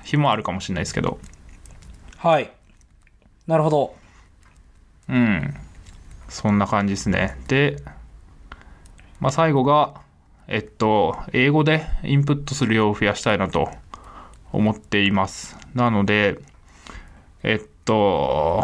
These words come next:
Speaker 1: まあ、例えばですけど、僕、ハテナブックマークがすごい好きなんですよね。で、もう一日、毎日こう、ハテブのアプリを開いて、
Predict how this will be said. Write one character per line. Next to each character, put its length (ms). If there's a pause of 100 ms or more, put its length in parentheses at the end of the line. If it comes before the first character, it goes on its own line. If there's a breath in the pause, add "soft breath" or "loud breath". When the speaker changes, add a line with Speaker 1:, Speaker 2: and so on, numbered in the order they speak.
(120)
Speaker 1:
ま 160
あ、 160
例 80
え 40
ば 120
で 60
す 100
け 80
ど、 320 (840)
僕、 220
ハ 160
テ 100
ナ 80
ブ 100
ッ 140
ク 100
マ 180
ー 40
ク 160
が 80
す 120
ご 60
い 60
好 60
き 80
な 80
ん 40
で 60
す 80
よ 60
ね。 180 (1400 soft breath)
で、 360 (540)
も 120
う 20
一 200
日、 460 (420)
毎 200
日 240
こ 140
う、 20
ハ 160
テ 120
ブ 120
の 200 (1120 soft breath)
ア 140
プ 120
リ 80
を 40
開 260
い 20
て、 260